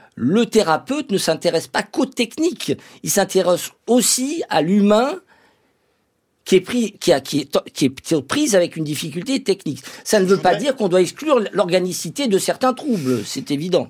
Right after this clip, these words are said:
Speaker 2: Je voudrais vous entendre, euh, sur, euh, j'allais dire, deux points en particulier, euh, Franck Ramu. Le premier,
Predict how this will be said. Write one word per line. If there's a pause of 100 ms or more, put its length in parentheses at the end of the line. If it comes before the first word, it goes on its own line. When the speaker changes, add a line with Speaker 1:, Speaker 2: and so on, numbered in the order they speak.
Speaker 2:
Je
voudrais
vous
entendre,
euh,
sur,
euh,
j'allais
dire,
deux
points
en
particulier,
euh,
Franck
Ramu.
Le
premier,